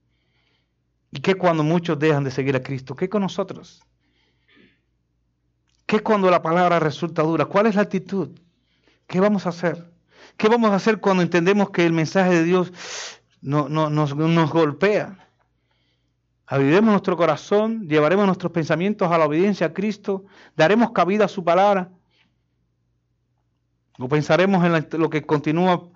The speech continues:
Juan escribiendo en los versos sesenta y cinco, y dijo, digo, verso sesenta y cuatro, "Pero hay algunos de vosotros que no creen", porque Jesús sabía desde el principio quién eran los que no había, creían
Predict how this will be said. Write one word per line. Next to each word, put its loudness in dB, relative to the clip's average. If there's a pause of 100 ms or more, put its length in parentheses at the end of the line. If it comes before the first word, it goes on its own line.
(280)
Juan 0
escribiendo 0
en 2
los -2
versos -2
sesenta -4
y -2
cinco, -6 (260)
y -4
dijo, -2 (280)
digo, 4
verso 0
sesenta 0
y -4
cuatro, 0
"Pero 2
hay 6
algunos 2
de 2
vosotros -2 (300)
que 2
no 2
creen", 0 (380)
porque 0
Jesús -2
sabía 4
desde 2
el -4
principio -2
quién -2
eran 2
los 0
que -2
no 0
había, 0
creían 0